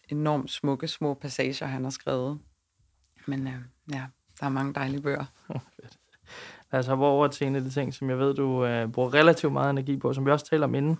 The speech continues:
Speaker 2: Det her med balance i livet. Øhm, og i et tidligere interview, der har du sagt, at balance handler om at holde sindet glad.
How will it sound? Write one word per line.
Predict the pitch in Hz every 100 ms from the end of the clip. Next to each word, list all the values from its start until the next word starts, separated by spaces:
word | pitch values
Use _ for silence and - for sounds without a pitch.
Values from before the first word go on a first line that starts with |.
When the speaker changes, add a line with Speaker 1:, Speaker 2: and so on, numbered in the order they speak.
| - - - -
Speaker 2:
Det | -
her | 151
med | 147
balance | 135 139 135 151 175
i |
livet. | 147 156 - 135 - _ _ 151
Øhm, | 147 143 139 131 127 123 120 113 113 120 127 _ _
og | - 135
i | 135
et | 135
tidligere | - 175 170
interview, | 147 139 147
der | 147
har | 143
du | 131
sagt, | 139 139 135
at | 139
balance | 131 139 139
handler | 143 143 139
om | 131
at |
holde | 135 127
sindet | 123 - 135 147
glad. | 135 143